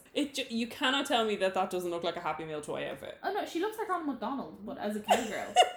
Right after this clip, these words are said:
Speaker 1: It's fab, but it's so ridiculous.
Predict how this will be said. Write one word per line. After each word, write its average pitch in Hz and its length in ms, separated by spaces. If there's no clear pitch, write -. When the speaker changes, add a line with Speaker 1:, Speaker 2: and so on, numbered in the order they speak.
Speaker 1:
It's 339 240
fab, 262 560
but 214 100
it's 233 200
so 190 440
ridiculous. 208 800